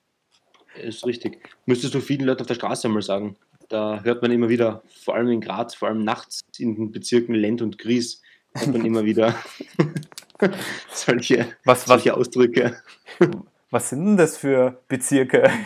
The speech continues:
Speaker 1: Das sind die besten Bezirke in Graz mit den
Speaker 2: Hä?
Speaker 1: teuersten
Speaker 2: Mit den
Speaker 1: Wohnungen.
Speaker 2: teuersten Wohnungen. <laughs> Ja, diese Bonzen, gell, aus Gries, ein Wahnsinn. Okay, weiter
Speaker 1: Das,
Speaker 2: geht's.
Speaker 1: das hast du, das hast du jetzt gesagt, das hab ich
Speaker 2: <laughs>
Speaker 1: nicht, nicht, nicht gesagt.
Speaker 2: Hau raus.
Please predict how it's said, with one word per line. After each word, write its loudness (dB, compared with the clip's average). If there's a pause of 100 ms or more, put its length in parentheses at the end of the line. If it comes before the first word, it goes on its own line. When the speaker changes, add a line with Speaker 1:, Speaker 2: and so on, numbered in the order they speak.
(1500)
Speaker 1:
Das -4
sind -2
die 2
besten -2
Bezirke 0
in 0
Graz 0
mit -2
den 4
Speaker 2:
Hä? 2
Speaker 1:
teuersten 0
Speaker 2:
Mit 2
den 6
Speaker 1:
Wohnungen. 2
Speaker 2:
teuersten 8
Wohnungen. 4
<laughs> -18 (760)
Ja, 6
diese 0
Bonzen, 0
gell, 2
aus -2
Gries, 2
ein 0
Wahnsinn. -2 (760)
Okay, 12
weiter 12
Speaker 1:
Das, 2
Speaker 2:
geht's. 6
Speaker 1:
das -8
hast -2
du, 8
das -2
hast 2
du 6
jetzt 4
gesagt, -2
das -2
hab -4
ich 0
Speaker 2:
<laughs> 4
Speaker 1:
nicht, -4
nicht, -2
nicht -8
gesagt. -12 (560)
Speaker 2:
Hau 4
raus. 4